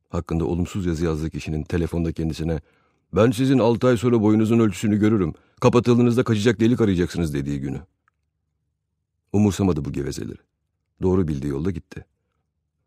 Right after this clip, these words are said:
O gün bugündür gazetenin yayın hayatını da kazasız belasız sürdürdü. Son olarak da bildiğiniz gibi Agos D G M'de yargılandı ve beraat etti.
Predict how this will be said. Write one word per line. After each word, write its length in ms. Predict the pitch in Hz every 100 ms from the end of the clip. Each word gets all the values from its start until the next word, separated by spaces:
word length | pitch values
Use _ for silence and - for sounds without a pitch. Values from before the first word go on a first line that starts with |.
| _
O 120 | 120
gün 180 | 131 123
bugündür 440 | 104 85 85 131 -
gazetenin 420 | 110 117 120 120
yayın 220 | 110 120
hayatını 400 | 123 104 90 87
da 80 | 110
kazasız 460 | - 98 104 101 101
belasız 360 | 92 80 95
sürdürdü. 400 | - 78 71 67 - _ _ _ _ -
Son 160 | 113
olarak 340 | 101 85 73 98
da 100 | 95
bildiğiniz 380 | 90 90 92 78
gibi 220 | 73 87
Agos 340 | 82 95 - -
D 120 | 95 90
G 120 | 92
M'de 200 | 90 92
yargılandı 520 | 82 82 82 82 101
ve 120 | 110
beraat 320 | 87 73 65
etti. 240 | - -